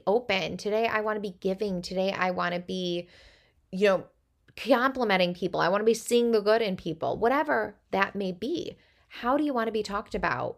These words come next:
when you are not there? Ask yourself that, because that is gonna give you a, a really true list of what is important to you, and it's gonna give you an idea of what you need to do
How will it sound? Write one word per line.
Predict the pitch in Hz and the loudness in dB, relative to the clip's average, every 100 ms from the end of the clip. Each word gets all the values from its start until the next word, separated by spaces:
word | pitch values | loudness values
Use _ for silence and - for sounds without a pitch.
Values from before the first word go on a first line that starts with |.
| - | -4
when | 208 233 | -2 0
you | 233 | 0
are | 208 | 0
not | 196 170 - | 0 -2 -2
there? | 233 - - _ _ _ _ _ - | -4 -6 -14 _ _ _ _ _ 0
Ask | 202 320 - | 2 2 0
yourself | 233 - 151 - | -2 0 -4 -4
that, | 135 120 - - | -6 -6 -12 -14
because | 175 220 196 | -4 -2 0
that | 220 | 0
is | 247 247 | 0 0
gonna | 220 202 | -6 -2
give | 208 190 | -2 -2
you | 196 185 | -2 -2
a, | 185 180 - | -2 -4 -2
a | 185 185 _ | -4 -4 _
really | 214 233 247 | 4 4 4
true | 226 - 220 | -4 -4 -4
list | 190 160 165 254 285 - | -4 -2 -2 -2 -6 -8
of | 175 | -8
what | 165 180 - | -2 -2 0
is | 196 | -2
important | 180 160 170 - 220 | -2 -2 -2 -2 -6
to | 254 | -6
you, | 269 294 330 330 - - | -4 -2 -4 -8 -18 -6
and | 196 | 0
it's | 208 202 | 0 0
gonna | 247 254 | 0 2
give | 240 214 | 0 0
you | 214 | -2
an | 196 | -2
idea | 180 175 175 185 208 | -2 -4 -4 -2 0
of | 240 175 | 0 0
what | 185 185 | -2 -2
you | 170 180 240 | -4 -4 -2
need | 269 262 | 0 0
to | 233 | 0
do | 202 220 220 | 0 0 0